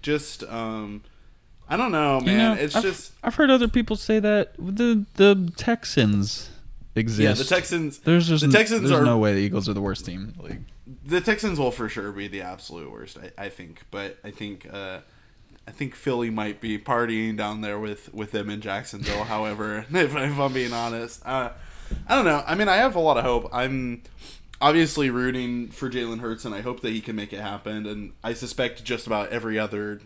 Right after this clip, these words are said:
Speaker 1: N F L fan is doing so as well, 'cause he's an amazing dude. Um, great guy.
Speaker 2: Yeah.
Speaker 1: Great quarterback, too. I mean, like, at least collegiately he was. So, uh, there's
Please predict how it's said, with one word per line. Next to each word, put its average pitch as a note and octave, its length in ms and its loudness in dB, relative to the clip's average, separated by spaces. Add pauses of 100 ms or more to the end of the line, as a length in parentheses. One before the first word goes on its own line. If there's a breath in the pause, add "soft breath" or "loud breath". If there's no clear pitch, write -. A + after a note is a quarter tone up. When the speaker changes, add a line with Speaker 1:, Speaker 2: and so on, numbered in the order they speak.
Speaker 1:
N A2 100 -8
F G2+ 140 -8
L G2 120 -6
fan G2+ 460 -12
is G#2 160 -12
doing G#2 300 -10
so G#2 200 -10
as G2+ 140 -14
well, G2+ 240 -8
'cause G#2 220 -20
he's G#2 420 -12 (580 soft breath)
an C3+ 80 -2
amazing C#3 420 0
dude. G2+ 340 -6 (360)
Um, G2+ 500 -10
great A#2+ 200 -6
guy. G2+ 240 -4
Speaker 2:
Yeah. E2+ 220 -2 (580 loud breath)
Speaker 1:
Great G3 220 4
quarterback, C3 480 6
too. A#2 260 6
I G#2+ 180 0
mean, B2+ 200 2
like, A2+ 220 -2
at D#3 160 -2
least F3+ 240 2
collegiately A2 600 -4
he A2+ 120 -4
was. G#2 340 -6
So, A#2 180 -2
uh, - 340 -8
there's C#3 600 0